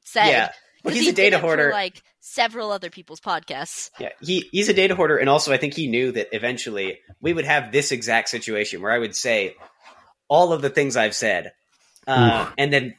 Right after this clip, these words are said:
Speaker 2: think real hard about deleting it, which, side
Speaker 3: Yeah.
Speaker 2: note, I'm not gonna do. I
Speaker 3: Good.
Speaker 2: said at the very beginning, recording this podcast is gonna feel like holding a gun to my own head,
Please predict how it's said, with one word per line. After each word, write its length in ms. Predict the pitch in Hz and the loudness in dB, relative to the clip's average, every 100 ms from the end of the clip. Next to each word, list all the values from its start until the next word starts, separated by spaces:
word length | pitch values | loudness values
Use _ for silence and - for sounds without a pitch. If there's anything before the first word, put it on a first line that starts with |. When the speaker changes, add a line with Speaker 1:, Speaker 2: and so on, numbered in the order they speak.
| - | 0
Speaker 2:
think 220 | 165 147 | 0 0
real 260 | 123 143 127 | 0 2 4
hard 280 | 123 110 | 4 4
about 300 | 104 107 104 | 2 0 0
deleting 360 | 110 104 98 92 | -2 -2 -4 -4
it, 120 | 82 - | -8 -4
which, 200 | 143 - | -4 -2
side 200 | 170 208 | 0 4
Speaker 3:
Yeah. 140 | 190 | 2
Speaker 2:
note, 100 | 214 - | 0 -6
I'm 180 | - 143 | -6 -2
not 200 | 147 135 | -2 -2
gonna 180 | 117 113 | -2 -4
do. 200 | 98 92 85 _ _ _ _ | -4 -6 -8 _ _ _ _
I 120 | 120 160 | 0 2
Speaker 3:
Good. 40 | 180 | 2
Speaker 2:
said 180 | 190 175 | 0 -2
at 100 | 147 | -6
the 60 | |
very 220 | 135 156 | -2 -2
beginning, 420 | 156 143 113 92 85 _ - | -2 -2 -2 -2 -8 _ -12
recording 360 | 131 170 170 | -4 0 0
this 120 | 156 151 | 0 0
podcast 540 | 151 151 160 156 151 | 2 2 4 2 2
is 100 | 127 | -2
gonna 140 | 127 117 | -2 -2
feel 200 | 127 127 | 0 2
like 200 | 110 101 - | 2 0 -4
holding 360 | - 143 139 123 | -2 0 2 0
a 40 | |
gun 280 | 113 123 123 | 0 0 -2
to 80 | 120 | -2
my 220 | 107 107 | 0 0
own 120 | 113 | 0
head, 280 | 113 117 - | 0 -2 -4